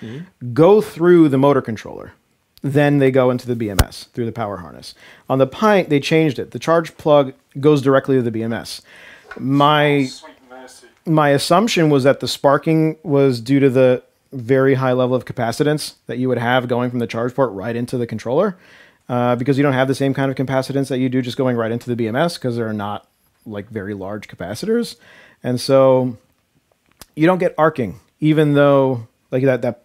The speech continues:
Speaker 2: spark, you don't get it on the Pint, even though the Pint and the Pint X is just a two-prong plug. No spark. You plug it in, even if the charger's fully on, no spark.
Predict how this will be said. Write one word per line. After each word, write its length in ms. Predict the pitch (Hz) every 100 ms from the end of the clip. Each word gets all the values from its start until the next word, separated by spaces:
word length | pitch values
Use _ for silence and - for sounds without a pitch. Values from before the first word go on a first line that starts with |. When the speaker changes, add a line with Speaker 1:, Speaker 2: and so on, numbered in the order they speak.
| _ _ _ _ _ _ _
Speaker 2:
spark, 600 | - - - 127 165 - - - -
you 80 |
don't 140 | 143 175
get 120 | 170
it 60 | 175
on 100 | 151
the 80 | 131
Pint, 380 | 170 156 120 -
even 220 | 156 151
though 100 | 143
the 80 | 127
Pint 340 | - 135 135
and 120 | - 131
the 60 |
Pint 220 | 120 120
X 240 | 123 151 - _ -
is 120 | 139
just 180 | 123 -
a 60 | 131
two-prong 800 | _ - 156 - 139 135 127 110 _ _ -
plug. 280 | 175 92 _ _ _ _ -
No 140 | 156
spark. 320 | 175 165 98 _
You 100 | 92
plug 260 | 92 156 175
it 80 | 165
in, 260 | 165 160
even 260 | 120 135 147
if 80 | 143
the 80 |
charger's 440 | 139 143 143 143 131
fully 300 | - 147 143
on, 260 | 139 135 131 _ _ _ _
no 360 | 104 107 120 135
spark. 360 | 131 120 -